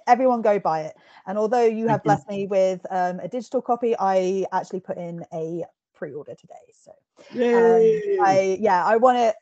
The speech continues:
Speaker 1: I want it on my shelf. I want it. It's a
Speaker 2: It's, uh,
Speaker 1: beautiful,
Speaker 2: well,
Speaker 1: beautiful
Speaker 2: uh,
Speaker 1: cover.
Speaker 2: can I say,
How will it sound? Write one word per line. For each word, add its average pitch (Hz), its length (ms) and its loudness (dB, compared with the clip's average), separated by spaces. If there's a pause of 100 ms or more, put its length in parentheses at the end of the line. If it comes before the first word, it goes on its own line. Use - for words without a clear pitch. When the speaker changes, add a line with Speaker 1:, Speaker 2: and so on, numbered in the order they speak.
Speaker 1:
I 226 100 6
want 277 220 8
it 294 100 4
on 285 140 6
my 269 160 4
shelf. 220 580 2 (400)
I 208 60 -6
want 220 200 -2
it. 185 100 -4
It's - 20 -4
a 170 60 0
Speaker 2:
It's, 220 80 0
uh, - 20 -6 (320)
Speaker 1:
beautiful, 240 100 0
Speaker 2:
well, 175 120 4
Speaker 1:
beautiful 165 460 -4
Speaker 2:
uh, - 20 -8
Speaker 1:
cover. 165 120 -6
Speaker 2:
can 190 120 -2
I 185 100 0
say, 147 480 -2